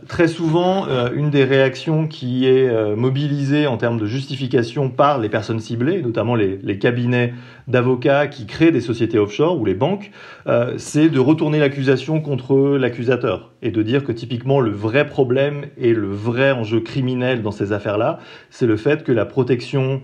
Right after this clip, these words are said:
des données personnelles, la vie privée de clients bancaires notamment, ou de sociétés, euh, de paradis fiscaux, ait été, euh, euh, ait été impactée. Et donc,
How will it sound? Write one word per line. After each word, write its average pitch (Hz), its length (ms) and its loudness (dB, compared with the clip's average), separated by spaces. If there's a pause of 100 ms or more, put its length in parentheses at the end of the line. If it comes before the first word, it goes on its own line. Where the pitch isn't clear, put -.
(140)
des 120 140 4
données 127 280 0
personnelles, 120 500 -2
la 110 80 0
vie 131 180 -4
privée 127 480 0
de 110 120 -2
clients 117 380 -2
bancaires 113 440 -4
notamment, 110 580 -4
ou 139 80 -4
de 107 80 2
sociétés, 98 560 -4 (340)
euh, 98 380 -2
de 98 100 -6
paradis 104 320 -2
fiscaux, 143 540 0
ait 139 120 2
été, 123 460 2
euh, 98 180 0 (300)
euh, 101 580 -2
ait 104 80 -4
été 113 260 -2
impactée. 107 560 -2 (280)
Et 123 140 0
donc, 143 380 0